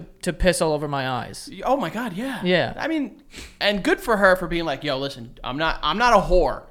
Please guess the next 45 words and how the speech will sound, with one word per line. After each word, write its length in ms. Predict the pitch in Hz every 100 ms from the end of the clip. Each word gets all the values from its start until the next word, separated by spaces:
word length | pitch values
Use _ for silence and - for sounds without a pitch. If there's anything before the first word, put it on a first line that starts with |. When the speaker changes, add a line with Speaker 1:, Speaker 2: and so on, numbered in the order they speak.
| - - -
Speaker 2:
I'm 140 | 156 165
just 180 | 170
letting 240 | 156 156 156
you 80 | 147
shit 220 | - 143
on 80 | 123
my 100 | 110
chest." 420 | - 101 69 - - - _ -
Speaker 1:
For 160 | -
money. 300 | 190 220 226 - -
Speaker 2:
For 120 | 330
money. 140 | 392
Speaker 1:
She's 100 | 208
like, 160 | 214 190
"Well, 340 | 196 196 147 -
I'm 160 | 147 233
not 100 | 277
a 180 | 160 151
Speaker 2:
"I'm 200 | 185 226
not 140 | 320
a 40 | 226
Speaker 1:
prostitute." 60 |
Speaker 2:
prostitute. 400 | 220 262 247 185
I 100 | 156 202
will 80 |
just 180 | 208 190
do 140 | 202 214
anything 580 | 214 208 262 294 277 277
that 160 | 208
you 80 | 208
want 220 | 220 214
me 60 | 220
to 40 |
do 140 | 196 202
sexually 720 | 202 185 - 180 156 139 135
for 180 | - 147
money." 240 | 127 -
Speaker 1:
For 180 | - 202
the 120 | 180
right 320 | 170 170 170
price. 360 | 185 175 117 -
Speaker 2:
Yes, 360 | 185 127 - -
yes, 220 | - -
yes, 140 | - 50
yes. 180 | 50